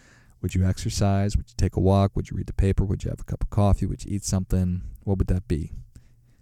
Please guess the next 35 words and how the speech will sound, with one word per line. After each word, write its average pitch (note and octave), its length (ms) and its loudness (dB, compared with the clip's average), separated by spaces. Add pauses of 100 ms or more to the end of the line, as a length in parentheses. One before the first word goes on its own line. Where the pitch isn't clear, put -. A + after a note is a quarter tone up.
(180)
Kiss - 220 4
your G2+ 80 2
loved G2 200 2
ones. F#2 440 4 (1120)
Again, G#2+ 280 6
what G2 140 4
time? G#2+ 840 6
What - 140 -2
would F#2 140 -8
you - 140 -12
do? A2 560 8 (1900)
And F2 200 2
then F2+ 200 4
what G2+ 160 2
would G2 120 2
the F#2 80 2
rest F#2 400 2
of F#2 240 2
the, F2+ 380 4 (640)
what A#2+ 100 6
would A#2 100 8
the A2 60 8
rest A2 200 6
of - 40 -20
the G#2+ 80 0
morning G#2 320 4
look G2 160 2
like? - 380 -6 (320)
What G#2+ 100 2
would G#2+ 140 4
you G#2 80 0
be G#2 60 6
paying F#2+ 200 6
attention - 460 -2
to? - 240 -4